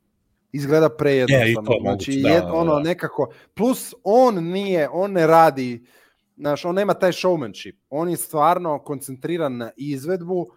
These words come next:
Speaker 1: ne zanima ga dojam, a, ono, u principu, i problem je što je toliki, on je tako vi-, dugačak i, e, da,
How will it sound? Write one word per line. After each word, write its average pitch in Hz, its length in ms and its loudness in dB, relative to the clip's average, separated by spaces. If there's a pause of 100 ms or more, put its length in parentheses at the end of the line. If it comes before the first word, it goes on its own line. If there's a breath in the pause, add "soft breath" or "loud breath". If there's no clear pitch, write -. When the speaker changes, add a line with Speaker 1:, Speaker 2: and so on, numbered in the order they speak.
(160 soft breath)
Speaker 1:
ne 135 140 -8
zanima 151 500 0
ga 120 140 -8
dojam, 151 640 -4 (680)
a, 131 380 0 (220)
ono, 151 280 -4
u 135 80 -8
principu, 160 720 -8
i 147 60 -8
problem 175 380 0
je 160 60 -2
što - 160 -10
je 151 120 -8
toliki, 156 440 -6
on 117 120 -8
je 123 60 -10
tako 156 320 -4
vi-, 139 200 -14
dugačak 131 840 -6
i, 131 120 -14
e, 123 260 -6
da, 123 460 -4